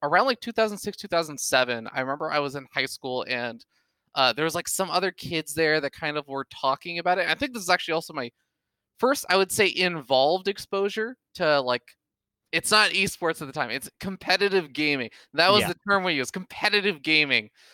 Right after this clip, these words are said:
Speaker 1: Um, it was my first exposure to a lot of that stuff and, like, wave dashing and that kind of thing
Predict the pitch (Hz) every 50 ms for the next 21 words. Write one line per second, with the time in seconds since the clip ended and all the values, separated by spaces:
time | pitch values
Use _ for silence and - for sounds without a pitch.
0 | _ _ _ _ - 135 135 131 127 123 - - 165 165 160 143 151 156 156 -
1 | 196 196 - 180 165 - 175 165 156 160 160 151 143 127 131 131 127 127 110 113
2 | 113 120 - - 135 120 - 131 120 120 - _ 175 185 214 285 277 269 247 208
3 | 170 - 175 151 139 131 - - - 147 131 127 120 127 147 156 - - 156 135
4 | 123 _ - 131 117